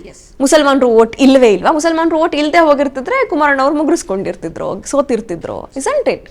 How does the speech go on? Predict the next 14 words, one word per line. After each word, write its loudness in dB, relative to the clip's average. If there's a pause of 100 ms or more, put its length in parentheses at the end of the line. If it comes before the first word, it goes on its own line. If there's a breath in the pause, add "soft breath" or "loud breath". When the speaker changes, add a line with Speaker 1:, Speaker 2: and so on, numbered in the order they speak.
(560 loud breath)
Speaker 2:
ಆ, -2 (500)
ಇವ್ರು 2
ಈ 4
ಮುಸಲ್ಮಾನರ 2
ಮೇಲೆ 0
ಗೂಬೆ 4
ಕೂರ್ಸೋದನ್ನ -2
ಬಿಟ್ಬಿಟ್ಟು -2 (500 soft breath)
ಸ್ಟ್ರಾಟಜಿಕಲಿ 2
ನಾವು 0
ಹೆಂಗೆ 0 (360)
ಪಾಲಿಸಿನ 2
ಮಾಡ್ಬೋದು 0
ಅಥವಾ 0